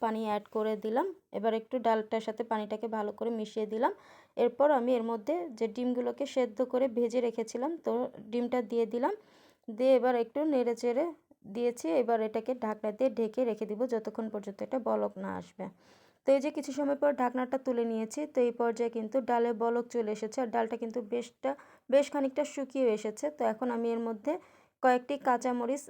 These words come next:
অ্যাড করে দিচ্ছি, আর কাঁচামরিচটা আমি মাঝখান থেকে কেটে দিয়ে দিয়েছি। তো আপনারা ঝাল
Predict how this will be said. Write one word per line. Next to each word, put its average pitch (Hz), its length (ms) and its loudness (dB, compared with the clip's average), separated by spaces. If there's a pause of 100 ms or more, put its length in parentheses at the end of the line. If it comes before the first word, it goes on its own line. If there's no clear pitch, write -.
অ্যাড 226 180 2 (100)
করে 233 160 2
দিচ্ছি, 220 300 -6 (200)
আর 220 100 -2
কাঁচামরিচটা 254 580 0
আমি 254 140 0
মাঝখান 226 360 -2
থেকে 233 240 -4 (500)
কেটে 262 300 4
দিয়ে 233 240 0
দিয়েছি। 220 360 -2 (480)
তো 220 80 -2
আপনারা 247 340 4 (420)
ঝাল 233 260 6